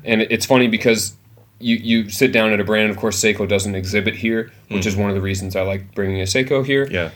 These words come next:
Speaker 1: And, uh, I showed up the first night with, uh, Ariel from A Blog to Watch and David from A Blog to Watch, and Ariel and David are both wearing Grand Seikos.
Speaker 2: <laughs>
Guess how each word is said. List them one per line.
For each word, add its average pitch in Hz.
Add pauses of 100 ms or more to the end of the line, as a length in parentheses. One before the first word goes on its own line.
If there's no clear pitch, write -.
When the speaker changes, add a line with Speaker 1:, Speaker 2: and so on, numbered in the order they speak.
(200)
Speaker 1:
And, 110
uh, 104 (520)
I 110
showed 117
up 113
the 104
first 120
night 104
with, 98
uh, 98
Ariel 101
from 98
A 95
Blog 98
to 101
Watch 95
and 92
David 104
from 101
A 95
Blog 95
to -
Watch, 98
and 98 (220)
Ariel 107
and 98
David 101
are 98
both 98
wearing 95 (420)
Grand 101
Seikos. 98
Speaker 2:
<laughs> -